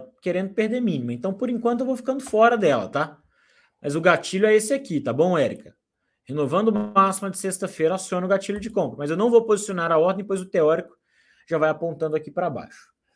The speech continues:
Ah, e no caso de venda, Blau três, vamos passar aqui por ela também, pra ver como que está apontando a abertura.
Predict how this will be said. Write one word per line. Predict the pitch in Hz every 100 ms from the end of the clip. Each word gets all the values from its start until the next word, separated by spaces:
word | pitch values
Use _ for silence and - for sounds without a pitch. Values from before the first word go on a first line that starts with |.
| _ _ _ _ 135
Ah, | 147 147 147
e | 196
no | 226
caso | 220 196 208
de |
venda, | 185 208 240 254 269 - 123
Blau | 131 131 120
três, | - 113 98 - - -
vamos | 113 117 -
passar | 120 - 113
aqui | 110
por | 117 117
ela | 110 107
também, | 110 156 135 196 220 - - - -
pra | 123
ver | 123
como | 135 135
que |
está | - 131 123 123 _ _ _ _ _
apontando | 110 139 135 123 131 123
a |
abertura. | 117 113 -